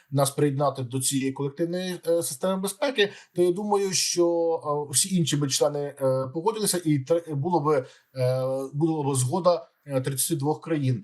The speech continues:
Е, наразі ми цього не бачимо, ба більше, от це більш, е, скажімо так, лунають ці,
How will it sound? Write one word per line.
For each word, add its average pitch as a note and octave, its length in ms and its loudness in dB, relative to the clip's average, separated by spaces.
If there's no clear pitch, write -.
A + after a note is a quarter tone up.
Е, C#3 180 2
наразі F3 380 0
ми E3 120 0
цього D3 320 0
не D#3 100 -4
бачимо, G3+ 560 -2
ба D3 140 4
більше, F3 480 0
от C3 200 -6
це D3 120 -4
більш, C#3+ 300 -4
е, C3+ 140 2
скажімо C#3 280 -2
так, B2+ 120 -6
лунають D3 600 -2
ці, C3+ 320 2